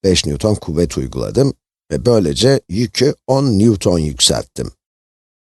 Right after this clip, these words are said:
Peki kuvvet kazancı ne kadar? Çıkış kuvveti bölü giriş kuvveti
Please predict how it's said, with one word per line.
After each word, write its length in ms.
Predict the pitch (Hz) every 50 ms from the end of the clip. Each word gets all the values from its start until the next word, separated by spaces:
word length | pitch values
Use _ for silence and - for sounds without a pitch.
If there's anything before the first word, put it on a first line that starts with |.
| _ _ _ _ _ _ _
Peki 500 | 95 95 95 85 - - 71 60 50 50 -
kuvvet 340 | - 98 95 107 107 95 -
kazancı 440 | - 90 73 80 73 73 76 82 104
ne 140 | 127 107
kadar? 440 | - - 73 87 117 131 127 - - - _ _ _ _ _ _ _ _ _ _
Çıkış 280 | - - - - 107 -
kuvveti 580 | - - 76 67 57 55 - - 58 62 69 90
bölü 360 | 123 123 123 131 139 147 - - _ _ _ -
giriş 320 | 76 87 95 90 82 -
kuvveti 540 | - - - 65 55 52 - - - 50 -